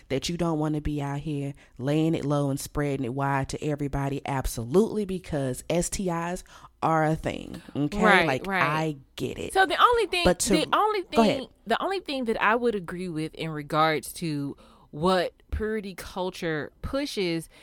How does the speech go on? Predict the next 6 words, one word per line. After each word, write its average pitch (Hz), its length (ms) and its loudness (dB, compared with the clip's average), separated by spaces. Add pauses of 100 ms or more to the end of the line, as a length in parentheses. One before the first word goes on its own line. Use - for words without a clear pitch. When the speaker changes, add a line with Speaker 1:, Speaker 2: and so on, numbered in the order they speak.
(260)
Speaker 2:
is 226 380 8
that 180 420 4
maybe 240 760 2
these 190 280 -6
young 208 300 0
ladies 185 680 -4